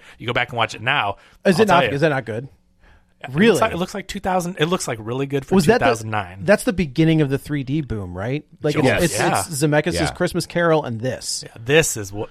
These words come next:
Speaker 3: This is
Speaker 1: Avatar
Speaker 3: what,
Speaker 1: what
Speaker 3: yeah,
Speaker 1: did
Speaker 3: 'cause
Speaker 1: it. Yeah.
Speaker 2: Okay.
Speaker 3: Zemeckis' Christmas Carol I don't think made any money, but
Speaker 2: I liked
Speaker 3: this,
Speaker 2: it.
Speaker 3: this did,
Speaker 2: But
Speaker 3: what's that?
Speaker 2: I like that movie.
Speaker 3: I, I like it
Speaker 1: No,
Speaker 3: too.
Speaker 1: I like it, yeah.
Speaker 3: But I don't. It wasn't a hit.
Speaker 2: No.
Speaker 3: But, um,
Speaker 1: Avatar is when you start seeing
Speaker 3: yeah.
Speaker 1: everything
Speaker 3: Avatar
Speaker 1: else.
Speaker 3: made so
Speaker 2: That
Speaker 3: much money that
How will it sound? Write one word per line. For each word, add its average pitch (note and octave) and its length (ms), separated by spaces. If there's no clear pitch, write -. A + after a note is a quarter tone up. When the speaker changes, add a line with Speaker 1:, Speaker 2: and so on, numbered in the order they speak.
Speaker 3:
This E3 320
is - 40
Speaker 1:
Avatar G#2+ 180
Speaker 3:
what, A#2 160
Speaker 1:
what G#2 340
Speaker 3:
yeah, F#2+ 160
Speaker 1:
did G2+ 100
Speaker 3:
'cause A2 240
Speaker 1:
it. G2 80
Yeah. C#3+ 80
Speaker 2:
Okay. C3+ 100
Speaker 3:
Zemeckis' B2+ 500
Christmas G#2 300
Carol F2 280
I E2+ 40
don't E2 140
think D#2+ 120
made E2 200
any D#2+ 120
money, D#2+ 360
but A2 260
Speaker 2:
I G#2+ 80
liked B2+ 80
Speaker 3:
this, D3 240
Speaker 2:
it. F2 100
Speaker 3:
this C3+ 300
did, F2+ 140
Speaker 2:
But - 100
Speaker 3:
what's G#2+ 140
that? G#2+ 240
Speaker 2:
I D3+ 140
like G2+ 180
that D#2+ 100
movie. - 120
Speaker 3:
I, D#3+ 120
I F3+ 160
like D#3 220
it A#2 60
Speaker 1:
No, B3 100
Speaker 3:
too. - 60
Speaker 1:
I E3+ 100
like F3 180
it, B2+ 100
yeah. D3+ 100
Speaker 3:
But E3+ 160
I C3+ 100
don't. C3 180
It C#3 120
wasn't F#2+ 300
a D2 40
hit. A2 380
Speaker 2:
No. D3 300
Speaker 3:
But, B2 260
um, A2+ 220
Speaker 1:
Avatar C3+ 560
is A#2 80
when A#2 140
you A2 80
start G#2+ 260
seeing G#2+ 160
Speaker 3:
yeah. A2+ 460
Speaker 1:
everything G#2+ 260
Speaker 3:
Avatar E3+ 360
Speaker 1:
else. D#3 80
Speaker 3:
made C#3 160
so D3 100
Speaker 2:
That C#3+ 80
Speaker 3:
much C3+ 180
money A#2 400
that A2 280